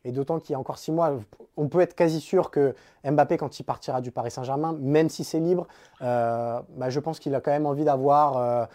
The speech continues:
voilà, une petite cérémonie. Enfin, partir en bon terme avec le Paris Saint-Germain, euh, c'est le sens de la carrière de Kylian Mbappé jusqu'à présent, même si on sait qu'il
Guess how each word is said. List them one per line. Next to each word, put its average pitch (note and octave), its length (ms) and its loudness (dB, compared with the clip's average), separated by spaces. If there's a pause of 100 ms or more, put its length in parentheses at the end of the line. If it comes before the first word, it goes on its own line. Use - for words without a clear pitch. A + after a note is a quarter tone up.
(400)
voilà, A2+ 200 0
une A2+ 80 -4
petite - 260 -8
cérémonie. D#3 480 4
Enfin, C#3+ 180 2
partir G3 340 2
en F#3+ 60 8
bon F3 200 4
terme C#3 220 4
avec B2 180 -4
le C#3 60 -2
Paris C3+ 200 -2
Saint-Germain, C3+ 480 -4 (300)
euh, A#2+ 280 2
c'est - 640 4 (280)
le C3+ 160 4
sens G3 280 2
de D#3+ 60 4
la C#3+ 120 4
carrière C#3 300 2
de C#3 80 -2
Kylian C#3 320 -4
Mbappé C3+ 240 -4
jusqu'à B2+ 240 -8
présent, D3+ 260 -6
même D3+ 140 -6
si - 160 -8
on C3 60 -6
sait D3 180 -6
qu'il A#2 140 -6